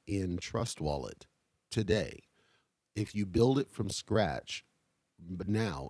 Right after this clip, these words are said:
the most recent version, this wasn't always the case, but in the most recent version, it's going to create what's called a multi-chain wallet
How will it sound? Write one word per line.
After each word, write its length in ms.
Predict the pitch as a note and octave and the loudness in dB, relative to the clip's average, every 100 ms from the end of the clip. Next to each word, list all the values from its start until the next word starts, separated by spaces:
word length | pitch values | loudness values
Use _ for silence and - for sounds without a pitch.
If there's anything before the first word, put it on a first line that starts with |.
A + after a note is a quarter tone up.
| - | -6
the 160 | E2+ - | -6 -4
most 440 | F#2+ G2 A2 - | -2 2 2 4
recent 260 | A2 G2+ G2+ | 2 2 4
version, 260 | G2 E2 D#2 | 2 2 -2
this 140 | - | -2
wasn't 220 | G#2+ A2+ | 0 2
always 160 | G#2 G2 | 2 0
the 80 | - | -2
case, 380 | - D2 - | -6 -6 -8
but 140 | - F2+ | -6 -4
in 80 | E2+ | 0
the 60 | |
most 260 | F#2 A2 A#2 | 2 2 0
recent 280 | A2 G#2 E2+ | -4 -2 2
version, 460 | G2 F2+ C#2+ C2 - _ _ _ _ _ - | 2 2 -2 -10 -16 _ _ _ _ _ 0
it's 200 | B2 - | 0 2
going 220 | A#2 A#2 | 4 4
to 60 | |
create 380 | A2+ G2+ F#2+ E2+ | 2 4 4 4
what's 200 | F#2 - | 0 -2
called 260 | - F2+ E2+ | 0 2 2
a 80 | D2+ | 2
multi-chain 800 | E2+ F2 - F2 - D2+ D2 C#2 | 2 0 -2 -4 -4 -2 -2 -2
wallet 480 | E2 D2 - - | -2 -2 -8 -18